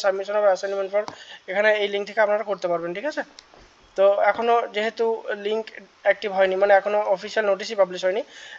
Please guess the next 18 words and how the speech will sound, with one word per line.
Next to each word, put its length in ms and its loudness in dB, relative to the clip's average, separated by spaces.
তো 80 2
আজকে 320 6
কথা 200 2
বলার 220 2
মূল 200 2
উদ্দেশ্য 300 -4
হচ্ছে 400 0
যে, 220 -2
আহ, 680 -6
অ্যাসাইনমেন্ট 460 2
মোটামুটি 380 2
খুব 220 -8
রিসেন্টলি 340 -6
পাবলিশ 320 2
হতে 140 -8
চলেছে। 320 -10
আর 120 6
অ্যাসাইনমেন্টের 880 2